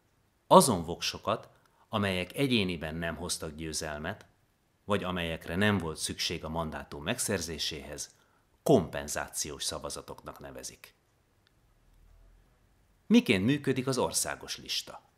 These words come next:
Az indulásra jogosult pártok listákat állíthatnak, ezekre lehet szavazni.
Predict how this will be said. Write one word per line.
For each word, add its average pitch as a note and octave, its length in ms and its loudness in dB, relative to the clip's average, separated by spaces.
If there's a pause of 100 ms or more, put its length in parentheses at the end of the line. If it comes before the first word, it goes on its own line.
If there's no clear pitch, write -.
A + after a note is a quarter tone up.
(1500)
Az A#2+ 180 2
indulásra B2+ 600 6
jogosult G2+ 500 -2
pártok B2 440 0
listákat A2 680 0
állíthatnak, D#2 800 -6 (340)
ezekre F2+ 420 0
lehet F#2 260 -4
szavazni. - 600 -6